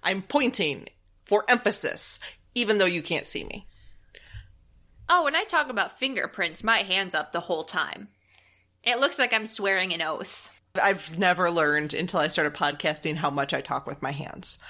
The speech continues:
Speaker 1: So speaking to the employees there, I believe the main employee was actually the owner's son. It was that small kind of shoe store. Um, they remembered the foreign woman when they described her to him. She'd come in about three weeks before to purchase rubber boots.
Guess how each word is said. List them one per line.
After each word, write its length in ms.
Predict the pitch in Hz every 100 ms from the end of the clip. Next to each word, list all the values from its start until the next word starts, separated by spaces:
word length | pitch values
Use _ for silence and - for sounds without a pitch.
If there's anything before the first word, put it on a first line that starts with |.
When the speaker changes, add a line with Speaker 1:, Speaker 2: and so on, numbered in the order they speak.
| - - _ _
Speaker 1:
So 380 | - - - 220
speaking 380 | 202 - 214 294
to 100 | 302
the 80 | 247
employees 480 | 233 214 208 247 -
there, 340 | 165 143 147 -
I 60 |
believe 400 | 160 170 156 147
the 80 | 175
main 200 | 160 156
employee 340 | 160 - 151
was 140 | 147 151
actually 280 | 139 - 151
the 160 | 147
owner's 360 | 156 156 151 -
son. 360 | - 139 143
It 100 | 143
was 140 | 135 147
that 280 | 147 - -
small 240 | - 151
kind 220 | - 127
of 80 | 107
shoe 160 | - 147
store. 400 | - 143 151 - _ _ _ - -
Um, 260 | 202 190 185
they 120 | 180
remembered 460 | 180 269 453 349 -
the 80 |
foreign 440 | 175 175 151 143 165
woman 480 | 156 143 131 135 143 _ _ _
when 160 | 185 165
they 100 | 156
described 600 | 151 - - 143 139 - -
her 360 | - 143 143 135
to 180 | - 165
him. 240 | 165 - - _ _ _ -
She'd 200 | 254 -
come 220 | 269 285
in 180 | 320 -
about 340 | 185 180 -
three 220 | - 226
weeks 220 | 262 294
before 360 | - 262 180 160
to 120 | -
purchase 480 | - 175 - 180 -
rubber 220 | 147 151
boots. 600 | 147 240 170 - - -